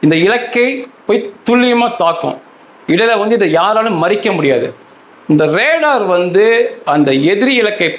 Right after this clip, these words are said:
பார்த்ததுலேருந்து இது ஃபயர் ஆகிருக்கு வெறும் நாலு வினாடி தான். இந்த நாலு வினாடி ரெஸ்பான்ஸ் டைம்ல இது முதல் மிசைலை இது ஃபயர் பண்ணிரும். இது எல்லா வாகனமே இன்னைக்கு வந்து டாட்ராம்பாங்க. இது வந்து செக் ரிபப்ளிக்கு சொந்தமானது. மிக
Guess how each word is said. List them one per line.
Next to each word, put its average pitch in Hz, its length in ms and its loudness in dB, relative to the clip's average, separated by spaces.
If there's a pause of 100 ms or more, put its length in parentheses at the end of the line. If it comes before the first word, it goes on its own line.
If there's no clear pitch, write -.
பார்த்ததுலேருந்து 214 880 0 (420)
இது 139 300 0
ஃபயர் 233 220 0
ஆகிருக்கு 208 420 0
வெறும் 190 260 2
நாலு 175 340 2
வினாடி 185 320 0
தான். 160 180 -2 (300)
இந்த 139 240 2
நாலு 233 280 0
வினாடி 226 260 0
ரெஸ்பான்ஸ் 196 480 -2
டைம்ல 180 360 0 (460)
இது 139 140 2
முதல் 226 540 0 (120)
மிசைலை 185 520 0
இது 147 120 2
ஃபயர் 196 320 -2
பண்ணிரும். 143 380 -2 (680)
இது 175 160 2
எல்லா 254 360 2
வாகனமே 214 380 0
இன்னைக்கு 185 240 -2
வந்து 214 280 0 (160)
டாட்ராம்பாங்க. 208 800 0 (500)
இது 156 80 0
வந்து 233 260 2
செக் 277 500 -4
ரிபப்ளிக்கு 196 640 0
சொந்தமானது. 165 680 -2 (560)
மிக 208 460 2